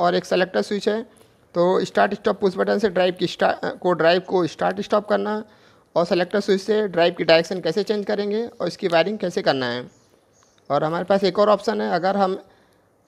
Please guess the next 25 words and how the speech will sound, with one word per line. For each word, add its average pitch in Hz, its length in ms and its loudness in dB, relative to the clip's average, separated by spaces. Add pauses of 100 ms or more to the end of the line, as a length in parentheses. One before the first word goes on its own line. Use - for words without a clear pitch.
(200)
ड्राइव 170 260 2
को 208 260 -2 (380)
एक 170 140 -4
सेलेक्टर 180 320 -2
स्विच 190 180 0
से 165 220 0
स्टार्ट, 196 380 2 (320)
फॉरवर्ड 180 360 0
में 208 120 -2
स्टार्ट 214 340 0 (180)
और 165 480 4 (180)
उसी 202 300 -8 (600)
सेलेक्टर 175 300 -2
स्विच 190 200 -2
से 214 260 0
स्टॉप 220 480 0 (340)
और 156 140 4
सेकंड 180 300 -2
सेलेक्टर 196 380 0
स्विच 202 280 0
है 214 260 -2 (340)
जिससे 156 200 -4
हम 196 80 -2
ड्राइव 185 220 0
को 180 200 -2